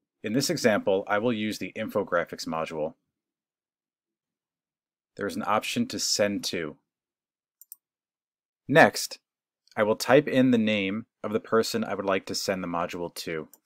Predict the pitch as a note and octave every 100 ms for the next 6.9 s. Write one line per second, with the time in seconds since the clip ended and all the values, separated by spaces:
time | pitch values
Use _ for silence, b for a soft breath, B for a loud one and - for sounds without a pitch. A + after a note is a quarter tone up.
0 | - _ _ _ _ - G2+ A2 B2 G2+
1 | G2+ F#2 G#2+ A2+ F#2+ F#2 G2+ F#2 F#2 F2+
2 | G2 - - _ _ _ _ - - -
3 | _ - - G2 - F#2 E2+ G2 C3+ D3+
4 | - - _ _ _ _ _ _ _ _
5 | _ _ _ G#2 F2 G2 G2+ - G#2+ G2+
6 | F#2 F2+ F#2 G2 C#3 C3 F2+ A#2